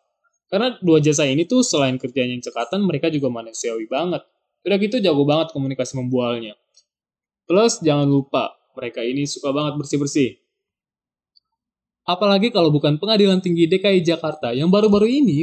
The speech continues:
bersih-bersih hukuman para koruptor. Yap, kerja mereka cekatan.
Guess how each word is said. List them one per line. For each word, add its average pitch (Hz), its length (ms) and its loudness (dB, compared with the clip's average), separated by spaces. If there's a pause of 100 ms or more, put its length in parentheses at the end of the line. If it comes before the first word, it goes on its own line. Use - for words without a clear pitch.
bersih-bersih 214 560 2
hukuman 147 400 0
para 135 240 -2
koruptor. 139 640 -4 (800)
Yap, 226 240 0 (640)
kerja 185 240 2
mereka 202 240 2
cekatan. 175 560 -2